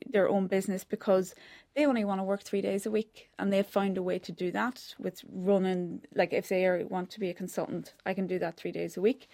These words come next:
It means that they have got spare time. So you, you know that this will facilitate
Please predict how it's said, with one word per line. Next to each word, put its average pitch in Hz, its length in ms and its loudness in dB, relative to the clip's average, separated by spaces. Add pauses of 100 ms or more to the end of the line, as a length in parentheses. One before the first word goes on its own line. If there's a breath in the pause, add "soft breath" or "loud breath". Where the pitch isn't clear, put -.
(480 soft breath)
It 214 80 2
means 202 280 2
that - 120 -10
they 185 120 2
have 185 260 -6
got 180 220 -6
spare 180 220 -6
time. 175 240 -8
So - 140 0
you, 226 340 4 (480 loud breath)
you 226 160 8
know 220 720 12 (100)
that 196 280 6 (360)
this - 280 4
will 196 100 4
facilitate 220 1080 2